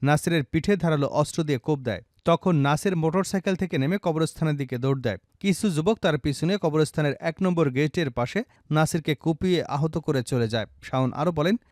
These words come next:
আগে থেকেই কৃষি মার্কেট এলাকায় মারামারি চলছিল, তবে নাসিরকে কেন মারল সে বিষয়ে কিছু জানা নেই। নিহত নাসিরের বড় ভাই ইসলাম বিশ্বাস জানান, তাদের বাড়ি মাদারীপুর জেলার কালকুনি উপজেলার পশ্চিম বালি গ্রামে। বর্তমানে নাসির হাজারীবাগ, রায়ের বাজার,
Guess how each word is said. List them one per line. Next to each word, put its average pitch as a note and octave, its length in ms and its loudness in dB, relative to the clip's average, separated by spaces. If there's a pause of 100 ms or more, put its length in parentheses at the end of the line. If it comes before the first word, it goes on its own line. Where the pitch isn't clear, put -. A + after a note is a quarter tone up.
(120)
আগে F3 220 2
থেকেই G#3+ 300 2
কৃষি F#3 280 0
মার্কেট E3+ 340 0
এলাকায় C#3+ 400 0
মারামারি C3 320 2
চলছিল, B2+ 380 0 (180)
তবে C#3 180 2
নাসিরকে C#3+ 440 0
কেন D#3+ 220 0
মারল D3+ 220 4 (260)
সে - 200 0
বিষয়ে C#3+ 340 2
কিছু C#3+ 260 -2
জানা B2 260 2
নেই। B2+ 160 2 (200)
নিহত C#3 300 0
নাসিরের C3 420 0
বড় C3 220 4
ভাই F3+ 160 4 (300)
ইসলাম G3 300 2
বিশ্বাস G3 340 2
জানান, C3 240 4
তাদের D#3 280 2
বাড়ি C#3 220 4
মাদারীপুর E3 540 2
জেলার C#3 280 2
কালকুনি D3+ 480 0
উপজেলার D3+ 460 2 (240)
পশ্চিম G3 360 6
বালি C#3 200 4
গ্রামে। A2+ 300 2 (120)
বর্তমানে F3 440 4 (300)
নাসির C#3 280 0
হাজারীবাগ, F3+ 540 4 (120)
রায়ের C#3+ 340 4
বাজার, F#3+ 300 4